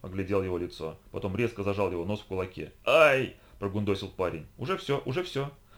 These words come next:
Арлекин медленно потянул его за нос, и все присутствующие с удивлением обнаружили, что тот вытягивается. Потом фокусник раскрыл пальцы и убрал руку,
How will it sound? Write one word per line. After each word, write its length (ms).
Арлекин 400
медленно 320
потянул 320
его 140
за 180
нос, 180
и 100
все 140
присутствующие 600
с 60
удивлением 420
обнаружили, 460
что 120
тот 160
вытягивается. 760
Потом 300
фокусник 420
раскрыл 260
пальцы 400
и 40
убрал 260
руку, 300